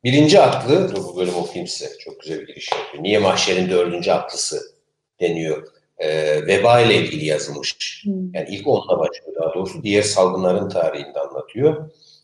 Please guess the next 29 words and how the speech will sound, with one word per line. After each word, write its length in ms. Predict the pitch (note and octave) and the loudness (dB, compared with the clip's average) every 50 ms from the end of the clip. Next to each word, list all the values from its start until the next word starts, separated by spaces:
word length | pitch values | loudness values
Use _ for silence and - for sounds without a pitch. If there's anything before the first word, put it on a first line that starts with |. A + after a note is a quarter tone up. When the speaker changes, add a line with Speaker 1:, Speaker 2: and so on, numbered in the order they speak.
| _ _ _ _ _ _ | _ _ _ _ _ _
Speaker 1:
Diyor 280 | B2+ D3+ F3 E3+ F3 | 4 4 6 6 4
ki 420 | - D3 B2+ A2 G2 F#2+ - - - G2 | 2 2 2 2 2 2 0 -4 -6 0
mahşerin 840 | G#2 A2+ A#2 A2+ - - - C#3+ C#3+ D3+ D#3 D#3+ D#3 D#3 - - | 2 2 2 2 2 2 4 6 6 6 6 4 2 0 -4 2
dört 260 | - C3 C#3+ C#3 - A#2 | 4 6 6 6 6 6
atlısı 460 | F#2+ F2 - - - - - F2+ D#2 | 4 4 4 -2 -4 -4 -4 -2 0
var. 280 | D#2 G#2+ - - - - _ _ _ _ _ | 0 0 0 -2 -6 -12 _ _ _ _ _
Her 220 | _ - E3+ - | _ 2 4 6
atlının 540 | - A#2+ A#2 - - - A2+ A2 A2+ A#2 A#2 | 6 6 4 4 2 0 0 2 2 2 2
da 100 | D#3 D3 | 2 2
kendine 440 | - - A#2+ A#2 A#2+ C3 C3 D3 C3+ | 2 0 0 0 0 0 2 2 2
özgü 380 | A2 G#2 - - C#3+ C#3+ - A#2 | 2 2 -2 -4 -8 -8 -6 -4
büyük 220 | B2 B2+ B2 A#2 | -6 -6 -6 -6
bir 80 | A2 G#2 | -6 -4
misyonu 480 | G2 F#2+ - - - F2+ F2+ F2 D#2+ | -4 -6 -6 -8 -6 -6 -6 -4 -4
var. 220 | C2+ B1 - - - _ _ _ _ _ _ _ _ _ _ _ _ _ _ _ _ _ _ | -6 -8 -8 -12 -18 _ _ _ _ _ _ _ _ _ _ _ _ _ _ _ _ _ _
Birinci 400 | A2+ A#2+ B2+ C#3 D3+ D#3 F3 G#3 | -2 0 2 4 4 6 8 8
atlı 640 | F3 C#3+ A#2+ - - G2 A2+ A#2 D3+ F3 - - - _ _ _ _ _ _ _ - | 8 6 6 2 -2 -2 0 0 0 0 -2 -6 -12 _ _ _ _ _ _ _ 4
beyaz 380 | A2+ B2+ C#3+ D#3+ D3+ C3 G#2+ | 6 6 8 6 6 4 2
bir 80 | A2+ G#2+ | 2 4
atın 340 | A2 G#2 - - C#3 C3 A2 | 4 2 2 0 -4 -6 -4
üzerinde 380 | F#2+ F#2+ F2 F2 F2 E2 E2 | -4 -4 -4 -4 -4 -6 -8
oturur. 520 | E2+ - - - G2+ A2 C#3 D3+ - B2 G#2+ | -10 -10 -12 -12 -10 -8 -8 -8 -8 -4 -2
Başında 420 | G2+ G2 - - A2 G#2+ A#2 A2 | -2 -2 -2 -4 -2 0 2 0
bir 100 | G#2 - | 0 -2
taç 340 | - - A#2+ A2+ - - F#2+ | -2 -2 -2 -2 -2 -2 0
vardır 540 | F2+ F2 D#2+ - C3 C#3+ C#3+ - - - _ _ _ _ | 2 2 2 0 -2 -4 -4 -4 -8 -16 _ _ _ _
ve 120 | G2+ G#2 G#2 | -8 -6 -6
Tanrı'nın 520 | - A2+ A2 A2 G#2+ A2 A#2 A#2+ B2 A#2 | -2 0 2 2 2 2 2 2 2 0
dünyasını, 840 | G2+ F#2 F2+ F2 E2+ E2+ D#2+ - - F2 F#2+ A2 B2 C3 C3 B2+ | -2 -2 -2 0 0 0 0 -2 -4 -2 -2 -2 -2 -2 -4 -8